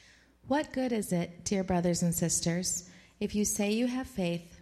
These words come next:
but don't show it by your actions? Can that kind of faith save anyone?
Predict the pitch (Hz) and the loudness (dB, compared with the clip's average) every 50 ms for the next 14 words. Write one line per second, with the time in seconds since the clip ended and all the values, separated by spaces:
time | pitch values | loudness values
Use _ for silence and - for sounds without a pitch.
0 | - - 202 - - 190 196 208 - - - 202 185 180 160 170 170 - 170 170 | -6 -4 -4 0 0 2 2 0 0 -2 0 2 2 2 2 0 -2 -2 -2 0
1 | 165 165 160 156 165 160 160 160 - - 175 170 - - 170 - - - - - | 0 0 0 -2 -2 -4 -6 -6 -6 -4 -4 -4 -4 -4 -6 -8 -10 -12 -14 -16
2 | _ _ _ _ _ _ _ _ _ - - 226 220 214 220 240 226 220 254 262 | _ _ _ _ _ _ _ _ _ -4 -2 0 2 2 2 2 0 0 0 0
3 | 269 269 269 269 - 214 202 208 220 208 - - - - 175 175 180 202 202 208 | 2 2 0 -2 -2 -2 0 0 0 -2 -4 -6 -2 0 0 0 0 0 0 0
4 | 226 226 233 240 254 269 | 0 2 2 0 0 -2